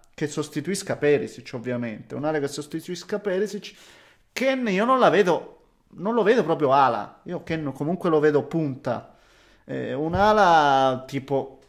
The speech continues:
ci servirebbe un Chiesa per esempio, proprio un'ala, ala, ala, Chiesa è un'ala,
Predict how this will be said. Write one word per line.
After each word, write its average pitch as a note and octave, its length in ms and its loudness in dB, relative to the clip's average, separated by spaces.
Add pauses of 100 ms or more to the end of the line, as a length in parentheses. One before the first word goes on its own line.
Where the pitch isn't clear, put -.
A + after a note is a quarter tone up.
(120)
ci - 140 -12
servirebbe D#3 440 2
un C3 100 -4
Chiesa D#3+ 460 2
per B2 140 -4
esempio, B2 500 -8 (120)
proprio C#3 280 -2
un'ala, D#3 760 2
ala, C#3+ 420 4
ala, C3 520 0
Chiesa C#3 560 -4
è A2+ 160 -12
un'ala, A#2 540 -4